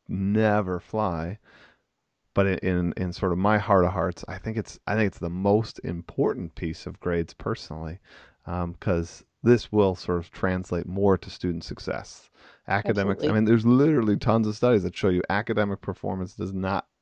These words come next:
Speaker 1: necessarily lead to real world performance. So, you know, I,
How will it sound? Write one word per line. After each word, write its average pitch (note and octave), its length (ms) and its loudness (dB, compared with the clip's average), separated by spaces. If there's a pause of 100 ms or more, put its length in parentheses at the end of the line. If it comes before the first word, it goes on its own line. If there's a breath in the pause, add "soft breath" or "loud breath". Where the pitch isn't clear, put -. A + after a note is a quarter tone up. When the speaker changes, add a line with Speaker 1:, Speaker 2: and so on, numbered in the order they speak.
(140)
Speaker 1:
necessarily F#2+ 800 0
lead F#2 280 -2
to F2+ 220 0 (360 loud breath)
real F#2+ 240 4
world E2+ 240 -4
performance. - 560 -12
So, F#2 360 -6 (760 soft breath)
you G2 80 -8
know, E2+ 160 -4
I, E2 100 -6